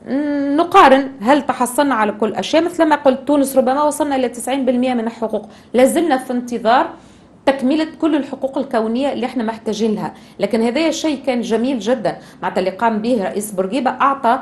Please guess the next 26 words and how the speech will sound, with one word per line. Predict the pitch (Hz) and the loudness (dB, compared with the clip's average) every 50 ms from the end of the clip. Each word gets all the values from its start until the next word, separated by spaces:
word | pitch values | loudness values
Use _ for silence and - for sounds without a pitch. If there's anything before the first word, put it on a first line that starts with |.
| - - - - | -4 -10 -6 -2
المرأة | 214 214 254 294 - - | 0 2 2 2 0 -2
التونسية | 220 - - 226 208 214 214 269 262 | -4 -6 -6 -8 -6 -6 -4 -2 -2
مائتين | 226 233 233 - 208 214 - 262 277 254 | 0 -2 -2 -4 -6 -4 -2 -2 -2 -2
أو | - - | -2 -6
ثلاثمائة | 214 214 - 247 254 254 233 220 220 214 214 208 214 214 | -8 -6 -4 -4 -4 -4 -6 -6 -4 -4 -4 -4 -6 -8
سنة | - - - - 247 240 233 208 175 - - - - - - - | -12 -8 -6 -4 -2 -2 -2 -2 -4 -4 -8 -14 -20 -20 -12 -8
تقدما | 208 190 - 285 247 220 202 214 214 214 208 240 359 453 - - - - - - - - - | -6 -2 0 0 0 0 0 0 2 2 2 2 0 -2 -6 -10 -18 -20 -20 -20 -20 -20 -14
على، | - 180 208 226 240 240 254 330 381 381 - - - - - - - - - | -4 0 2 2 4 4 4 2 2 0 -2 -10 -20 -20 -20 -20 -10 -2 2
آه، | 208 214 214 214 208 | 4 4 4 4 2
دول | 202 180 185 220 233 302 330 330 311 - - 202 226 240 226 - - - - | 2 0 2 4 6 6 6 6 4 2 -2 -2 -2 -2 -2 -4 -6 -6 0
لا | 202 262 320 | 2 4 4
تتمتع | 320 277 269 269 240 233 254 247 - 233 202 202 196 | 4 4 2 0 0 -2 -2 -2 -2 -2 0 0 -2
فيها | 196 - 277 294 262 226 | -2 -2 -2 0 0 0
المرأة | 214 214 196 214 269 311 - - 330 - - - - - | 0 0 2 0 0 0 0 0 -2 -2 -4 -10 -12 -6
بنفس | 185 240 254 285 277 - - | -2 0 0 0 0 -2 -4
الحقوق | 226 220 - - 175 - - 160 - - - - - - - - | -4 -4 -4 -4 -4 -4 -6 -10 -10 -12 -20 -20 -20 -16 -6 -2
ولا | 185 220 226 | 0 2 4
يجب | 233 262 285 220 233 202 196 202 | 4 4 4 2 0 -2 0 0
لديها. | 208 202 202 202 220 202 180 | -2 0 0 0 0 0 0
لكن | 208 277 339 - 381 339 - - - - - - - - | 0 0 0 -2 -4 -6 -6 -10 -16 -20 -20 -10 -6 -4
الحقوق | 233 220 - 269 269 285 359 349 - | -4 -2 0 0 2 2 0 0 0
ليست | 262 240 294 - - - 226 - - | 0 0 0 0 -2 -4 -6 -4 -2
كافية، | - 208 214 214 - 170 156 | -2 -2 -2 -2 -4 -4 -4
الحقوق | 156 165 - - 220 220 262 302 294 - 214 | -4 -4 -6 -8 -4 0 2 2 2 2 0
والقوانين | 185 190 190 214 190 190 196 214 247 269 | -2 -2 0 0 2 2 2 2 0 0
ليست | 233 214 254 269 269 - 226 | 0 0 0 0 0 -2 -6